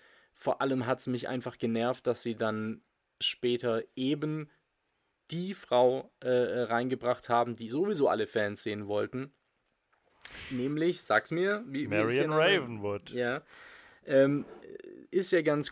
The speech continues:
Speaker 1: cool, aber irgendwie war das mir too much, auch mit dem Treibsand und an dieser Riesenschlange und so.
Speaker 2: <laughs>
Speaker 1: Äh, äh, sorry, aber das war, das war ein J J Abrams-Moment.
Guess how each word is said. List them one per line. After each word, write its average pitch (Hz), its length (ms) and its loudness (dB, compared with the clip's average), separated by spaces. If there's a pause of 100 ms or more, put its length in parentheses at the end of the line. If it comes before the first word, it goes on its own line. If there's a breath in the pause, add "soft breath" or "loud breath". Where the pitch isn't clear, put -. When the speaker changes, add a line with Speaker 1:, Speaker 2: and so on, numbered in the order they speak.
Speaker 1:
cool, 208 340 6
aber 147 200 4
irgendwie 165 480 2
war 147 140 2
das 151 160 -4
mir 151 140 0
too - 120 -8
much, 143 280 -2
auch 131 100 -2
mit 147 220 -2
dem 147 120 -2
Treibsand 151 600 0
und 135 160 -4
an 135 160 -2
dieser 135 280 -2
Riesenschlange 147 760 -2
und 131 180 -4
so. 139 320 2
Speaker 2:
<laughs> - 0 -
Speaker 1:
Äh, 127 180 0 (100)
äh, 73 260 -6
sorry, 151 460 2
aber 147 200 0
das 143 220 -2
war, 143 240 2 (440 loud breath)
das 208 180 8
war 226 80 6
ein 208 100 2
J 196 240 4
J 190 100 6
Abrams-Moment. 123 760 0